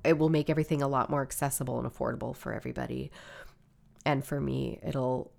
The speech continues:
alleviate so much stress off of my plate so that I can follow my dreams still. And I think it's going to be, it's, I'm so excited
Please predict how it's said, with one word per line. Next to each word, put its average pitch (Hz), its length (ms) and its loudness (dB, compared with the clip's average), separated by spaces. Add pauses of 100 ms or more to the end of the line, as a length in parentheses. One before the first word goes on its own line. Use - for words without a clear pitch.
(120)
alleviate 139 500 -2
so - 300 -2
much - 240 -4
stress - 420 -4
off - 180 -8
of - 120 -10
my 123 120 -6
plate - 400 -2
so 143 200 2
that 135 180 4
I 135 140 -2
can 131 560 -2 (400)
follow 131 360 -2
my 151 140 -4
dreams - 340 -4
still. - 420 -4 (1200)
And 143 380 2
I 135 140 -2
think 139 240 -6
it's - 160 -6
going - 380 -4 (720)
to 123 360 -4 (140)
be, 123 520 -4 (880)
it's, - 320 0 (140)
I'm 143 240 2
so - 240 2
excited 120 540 -4